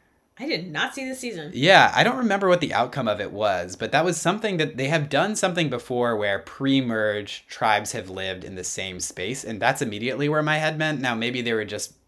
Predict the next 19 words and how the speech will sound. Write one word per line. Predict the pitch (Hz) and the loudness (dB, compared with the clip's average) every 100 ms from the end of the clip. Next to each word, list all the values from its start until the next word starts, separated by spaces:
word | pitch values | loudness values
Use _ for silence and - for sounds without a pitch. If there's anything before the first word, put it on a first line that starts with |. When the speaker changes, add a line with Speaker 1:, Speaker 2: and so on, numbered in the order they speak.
| _ _ | _ _
Speaker 2:
not | 101 95 87 | -8 -6 -4
wanting | 95 92 | -6 -8
to | 90 | -10
say | 101 101 | -8 -6
the | 95 | -6
word | 90 87 85 | -6 -8 -8
merge | 87 87 90 90 | -8 -6 -6 -10
until, | 87 - - 95 - - | -12 -10 -8 -10 -14 -18
like, | - - - - | -16 -14 -16 -16
it's, | 101 - | -16 -10
there's | 104 | -10
an | 98 | -10
official | 92 113 110 95 | -12 -12 -10 -12
merge | 90 90 | -12 -12
announcement | 101 107 87 175 | -10 -10 -8 -8
or | 87 | -8
Speaker 1:
Mm-hmm. | |
Speaker 2:
something. | 87 82 - 87 | -10 -12 -12 -14
But | - 95 | -8 -10